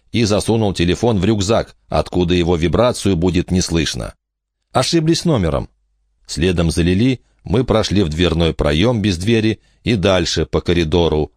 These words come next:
по стенам которого тянулись длинные борозды от вырванной проводки, похожие на чёрные вены.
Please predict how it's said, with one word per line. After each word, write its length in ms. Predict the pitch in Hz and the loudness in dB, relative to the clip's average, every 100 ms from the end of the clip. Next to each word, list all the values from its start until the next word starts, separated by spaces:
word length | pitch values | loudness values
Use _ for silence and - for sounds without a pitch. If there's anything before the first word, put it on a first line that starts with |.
| _ | _
по 100 | 80 | -6
стенам 400 | 78 95 90 80 | -2 0 0 0
которого 600 | - 65 - 120 110 98 | -2 -4 0 0 2 0
тянулись 520 | 90 78 90 90 82 | -2 -2 0 0 0
длинные 500 | 69 85 113 101 95 | -2 -2 0 0 -2
борозды 540 | 85 104 95 85 69 78 | -2 0 0 -2 -2 -2
от 160 | 78 | -2
вырванной 480 | 85 95 87 85 82 | 0 0 2 0 -2
проводки, 680 | 80 82 80 80 - 69 69 | 0 0 2 -2 -2 -6 -4
похожие 540 | - 76 80 82 78 76 | -2 -2 0 0 0 0
на 120 | 76 | -2
чёрные 480 | - 82 73 76 73 | -2 -2 0 -2 -2
вены. 440 | 71 69 67 57 | -2 -2 -4 -8